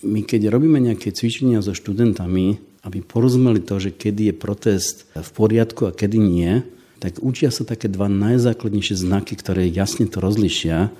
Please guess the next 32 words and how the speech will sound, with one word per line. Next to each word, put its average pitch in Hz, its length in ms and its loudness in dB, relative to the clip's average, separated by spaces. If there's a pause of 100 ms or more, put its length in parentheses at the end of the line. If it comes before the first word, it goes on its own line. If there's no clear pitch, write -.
(100)
A - 120 -6
to 101 160 -6
je, 101 400 2 (320)
či 127 160 0
ide 135 400 2
o 107 160 -4
taký 123 400 -2
protest, 98 720 -4
ktorý 92 600 -2 (280)
jednoznačne, 95 800 2
možno 120 320 2
aj 131 160 0
radikálne 95 640 0
požaduje 101 560 -2
nejakú 90 360 -2
zmenu, 85 520 0 (120)
a 87 40 -12
to 101 160 -8
je 92 120 0
zatiaľ 92 400 0
v - 280 -20
poriadku, 85 600 -2 (380)
ale 104 460 -2
či 135 160 -4
je - 80 -6
tam 123 160 0
prítomná 123 420 2
požiadavka 110 480 -2
násilia. 101 800 0 (180)
Ako - 240 -8
náhle 107 240 0
proste 104 320 -8